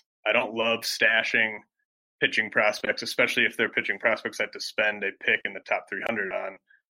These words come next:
Uh, there's guys like Spencer Howard, who I think are just as likely to be, uh, assets in redraft leagues this year, who are going, like, a hundred picks later. So I'm, I'm not really gonna be getting any Whitley Gore as of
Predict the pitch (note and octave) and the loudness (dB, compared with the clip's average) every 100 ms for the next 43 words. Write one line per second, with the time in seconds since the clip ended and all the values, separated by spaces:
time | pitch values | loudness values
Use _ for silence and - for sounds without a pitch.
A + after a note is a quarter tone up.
0 | _ - B2 G2+ A2 G#2 A#2 A2 A2 A#2 | _ -4 -2 2 0 2 2 4 2 2
1 | G#2 - C3 - A2+ A#2 B2 A#2 G#2+ A2 | -2 2 0 2 2 6 6 6 4 2
2 | G#2+ A#2 A2+ G2+ - A#2 - G#2 G#2+ G#2+ | 2 2 2 0 0 -4 -2 -12 -4 0
3 | A2+ - G#2+ G2+ F#2+ _ _ _ _ - | 0 0 -6 -6 -8 _ _ _ _ -8
4 | - A2 G#2+ G#2+ G#2+ G#2 _ A#2 G#2 G2 | -4 -2 -2 -2 -4 -10 _ -8 -6 -8
5 | - A#2 A2+ - G2+ - - C3 G#2 G2+ | 2 2 4 2 0 -2 -8 -6 -6 -6
6 | G2+ A#2 A#2 G2+ - G#2+ G2+ F#2+ - G#2 | 0 2 4 2 2 -2 -2 -4 -6 -4
7 | - G#2 G2 G#2 G2 G#2 G#2 G#2 G2+ - | -2 0 0 -4 -4 0 0 0 -4 -2
8 | C3 G#2+ F#2+ G#2 - G2 F#2+ F2+ - G#2 | -2 -2 0 -2 -2 -4 -4 -6 -4 -2
9 | G#2 - A2+ A2 G#2 G#2+ G2+ G2 F#2+ F#2+ | -2 -4 -6 -4 -2 -2 -2 -4 -12 -6
10 | G2 G2 F#2+ _ _ - _ - B2 G2+ | -4 -4 -6 _ _ -20 _ -4 0 0
11 | G#2 G2 G#2 - - G2+ G2+ G2 - G#2 | 0 -2 -4 -12 -6 -2 0 -2 -4 -6
12 | G2 | -6